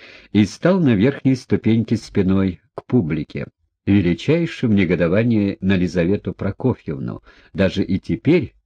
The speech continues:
не думавшую трогаться с своего места. «Господа, господа, позвольте же, наконец, господа, говорить!» — в тоске и в волнении восклицал князь. «И сделайте одолжение, будемте говорить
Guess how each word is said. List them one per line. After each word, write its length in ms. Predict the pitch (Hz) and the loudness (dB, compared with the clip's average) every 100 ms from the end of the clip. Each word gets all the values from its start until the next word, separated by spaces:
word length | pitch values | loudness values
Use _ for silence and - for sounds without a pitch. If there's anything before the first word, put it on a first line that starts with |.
| _ | _
не 160 | 95 90 | 0 2
думавшую 640 | 107 143 135 - - 104 | 2 0 -2 -6 -2 -2
трогаться 720 | - 92 95 98 - - 95 90 _ _ _ _ | 0 -2 0 -4 -8 -8 -8 -8 _ _ _ _
с 160 | - - | -20 -6
своего 400 | 82 82 78 82 | -2 0 -2 -4
места. 500 | 80 64 - - - _ _ _ _ _ - _ _ _ _ _ _ | -6 -8 -14 -18 -18 _ _ _ _ _ -20 _ _ _ _ _ _
«Господа, 480 | 104 165 - 143 95 | 0 2 2 2 2
господа, 540 | 87 95 - 85 - - - | 2 -2 -2 0 -2 -4 0
позвольте 540 | 123 147 202 - 180 | 2 2 0 0 0
же, 100 | 156 | 2
наконец, 640 | 156 - 135 139 131 - | 2 2 2 2 0 -2
господа, 580 | 117 95 117 - 113 113 | 0 2 0 0 2 2
говорить!» — 840 | 98 113 190 147 - - - - - _ | 2 2 4 2 0 -10 -18 -20 -20 _
в 80 | _ | _
тоске 500 | - 92 - - 95 | -2 -2 -4 0 0
и 200 | 95 101 | 2 2
в 60 | 82 | 2
волнении 680 | 87 82 90 143 147 143 | 0 2 2 2 2 2
восклицал 640 | 107 - - 90 - 87 80 | 0 -2 -4 -4 -2 -4 -4
князь. 540 | - 82 76 - - _ - - _ - - | -6 -6 -6 -10 -20 _ -20 -20 _ -20 0
«И 100 | 113 | 2
сделайте 560 | 104 156 190 180 160 151 | 4 4 2 2 0 0
одолжение, 920 | 143 135 135 110 - 87 76 71 64 | 0 0 0 0 -2 -2 -2 -4 -6
будемте 540 | 95 135 156 131 - | 0 2 2 0 0
говорить 420 | 90 98 98 90 | 2 2 4 2